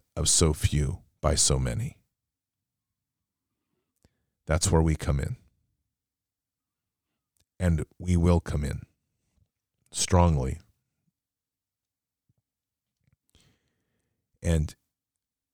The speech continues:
focused, and we will help this country rise again. But we're all gonna be challenged. Because this deep state, it lives here.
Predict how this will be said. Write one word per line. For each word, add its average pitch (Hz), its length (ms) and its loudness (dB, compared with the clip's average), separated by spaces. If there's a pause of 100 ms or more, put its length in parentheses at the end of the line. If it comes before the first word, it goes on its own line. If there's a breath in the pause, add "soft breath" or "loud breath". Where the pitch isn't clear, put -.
(440)
focused, - 800 0 (800)
and 90 160 0
we 85 100 2
will 82 200 0
help - 280 2
this - 160 -2
country - 340 0
rise 71 380 2
again. 76 360 -2 (2500)
But 80 140 0
we're 101 180 8
all 107 140 8
gonna 82 220 4
be 76 100 0
challenged. - 600 -2 (3000)
Because 82 280 0
this 90 140 2
deep 98 220 2
state, 104 400 2 (1200 soft breath)
it - 180 0
lives 95 320 4
here. - 280 -6